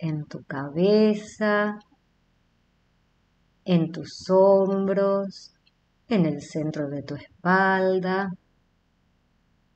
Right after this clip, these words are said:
Del contacto que hace tu pelvis con el suelo.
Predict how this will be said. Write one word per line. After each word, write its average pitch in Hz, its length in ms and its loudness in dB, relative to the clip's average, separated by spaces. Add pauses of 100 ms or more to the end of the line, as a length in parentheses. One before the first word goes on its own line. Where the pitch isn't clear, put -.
(920)
Del 160 480 -2
contacto 180 600 -4
que 165 100 -4
hace 170 220 -6
tu 151 180 -10
pelvis 240 540 2
con 160 240 -6
el 151 100 -8
suelo. 220 800 0